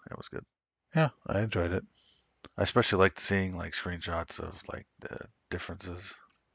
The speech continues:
Speaker 1: 'Cause obviously the, the Anniversary was a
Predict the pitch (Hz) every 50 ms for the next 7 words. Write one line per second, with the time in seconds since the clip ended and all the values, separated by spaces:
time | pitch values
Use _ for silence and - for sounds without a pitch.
0 | - - - - 92 85 - 82 82 80 82 - - - 85 82 82 80 82 82
1 | 82 - _ _ _ _ _ _ _ _ _ _ - - - - - - _ _
2 | _ _ _ _ _ - - - - - - 92 90 82 82 85 - - 85 82
3 | 85 82 80 82 78 80 82